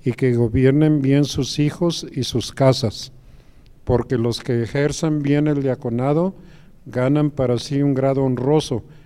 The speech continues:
y mucha confianza en la fe que es en Cristo Jesús.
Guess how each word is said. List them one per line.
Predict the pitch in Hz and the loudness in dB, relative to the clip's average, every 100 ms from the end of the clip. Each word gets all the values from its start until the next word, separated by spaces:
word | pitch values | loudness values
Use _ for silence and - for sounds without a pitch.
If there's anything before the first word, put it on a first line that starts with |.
| - | -8
y | 135 120 | -2 0
mucha | 127 139 - 156 | 2 0 -2 -4
confianza | 139 127 123 135 143 139 160 170 - - | -2 -4 -2 0 0 0 -4 -4 -8 -8
en | 127 117 | -4 -2
la | 117 | -2
fe | - 143 147 165 - - - - | -4 -2 0 -2 -8 -20 -20 -4
que | 123 123 | 0 0
es | 127 - | 0 -2
en | 117 | -2
Cristo | - 123 - - | 0 -2 -2 -4
Jesús. | 123 120 - 104 - | -4 -4 -4 -4 -6